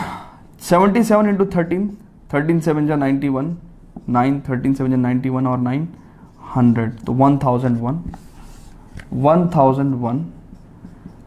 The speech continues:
अब थर्टीन ऐड करो, so क्या कहेंगे, it is वन ज़ीरो वन फ़ोर, है ना, तीन और एक चार, वन ज़ीरो वन फ़ोर। Now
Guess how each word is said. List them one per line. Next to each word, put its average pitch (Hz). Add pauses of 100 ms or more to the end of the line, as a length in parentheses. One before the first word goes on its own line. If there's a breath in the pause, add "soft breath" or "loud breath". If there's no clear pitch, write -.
(120)
अब 170
थर्टीन 143
ऐड 123
करो, 117 (440)
so -
क्या 131
कहेंगे, 127 (640 loud breath)
it 131
is 127
वन 131
ज़ीरो 123 (1000 soft breath)
वन 127 (1160)
फ़ोर, 113
है -
ना, 127 (140)
तीन 123
और 120
एक 120
चार, 120
वन 120
ज़ीरो 113
वन 110
फ़ोर। 113 (560 loud breath)
Now 175